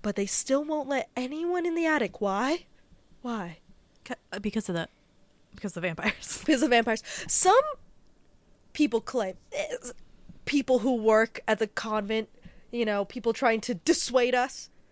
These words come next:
Speaker 1: say that the shutters are normal hurricane precaution. That this is, everyone's got shutters up here because it's a horrible swamp we live in. But
Speaker 2: Mm-hmm.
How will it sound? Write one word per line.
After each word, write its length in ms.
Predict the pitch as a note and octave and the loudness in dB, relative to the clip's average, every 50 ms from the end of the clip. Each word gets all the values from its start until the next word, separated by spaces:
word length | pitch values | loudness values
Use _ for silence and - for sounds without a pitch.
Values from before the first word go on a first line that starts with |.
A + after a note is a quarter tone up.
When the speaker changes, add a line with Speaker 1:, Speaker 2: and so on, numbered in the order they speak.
| _ _ - | _ _ -10
Speaker 1:
say 400 | - - - G#3+ F#3+ F#3 F#3+ - _ - - - - - - - - - - - _ - | -4 0 0 0 0 0 -4 -8 _ -14 -12 -12 -12 -12 -14 -16 -18 -18 -20 -20 _ -4
that 120 | - D4+ | -2 0
the 80 | - D4+ | 0 0
shutters 440 | - - - G4+ G#4+ A4+ C5 C5 - | 0 2 2 4 8 8 8 8 8
are 120 | G#4+ F#4 E4 | 6 4 2
normal 560 | C#4 C4+ B3 B3+ C#4 D#4 D#4+ D#4 D#4 B3+ - | 0 0 0 2 2 2 2 2 0 0 2
hurricane 480 | F3+ A#3+ B3 C4 C4 - C4+ A3+ G#3 | 4 4 4 4 4 2 -2 -4 -4
precaution. 540 | F#3 F#3+ - - F#3 - - - - - - - - - - - - - | -4 -8 -10 -10 -10 -10 -10 -12 -14 -14 -16 -20 -20 -20 -20 -20 -12 -6
That 260 | - A3 G3+ F#3+ F3 - - - _ - | -4 -2 -2 -2 -4 -8 -14 -20 _ -8
this 140 | D4+ D#4+ - | -6 -4 -4
is, 180 | G4 E4+ - - - - | -4 -4 -6 -10 -10 0
everyone's 560 | - C4+ D#4+ F#4+ G#4+ G#4 G#4+ A4+ G4+ F#4+ C#4+ | 2 4 6 6 6 6 4 2 0 0 0
got 180 | - F4+ E4+ C4+ | 2 2 2 2
shutters 420 | - - - D#4 D#4 D4 C#4+ B3 | 2 2 2 2 2 2 0 -2
up 140 | A#3+ G#3 - | -4 -4 -4
here 140 | - G#3+ G3 | -6 -8 -8
because 520 | F3+ G#3+ A3 - - G4+ G#4 F#4 F4+ - - - | -8 -8 -6 -2 0 2 2 0 -2 -4 -6 -4
it's 180 | C4 C#4 - D4 | -4 0 2 2
a 80 | D4 | 2
horrible 320 | - - F4 F4 B3 D#4 - | 2 2 0 0 0 0 -2
swamp 280 | - - D4 D4 C4+ - | -2 -2 -2 -2 -2 -4
we 60 | G#3 | -4
live 180 | F#3+ F#3+ F3+ F3 | -4 -6 -6 -8
in. 120 | E3+ - - _ - - - - - - - - - - - - | -10 -14 -18 _ -20 -20 -20 -20 -20 -20 -20 -20 -20 -20 -6 -2
But 280 | D#4 D#4+ D4 A3 - | 2 4 4 2 2
Speaker 2:
Mm-hmm. 140 | - F#3 F3 | -2 -8 -12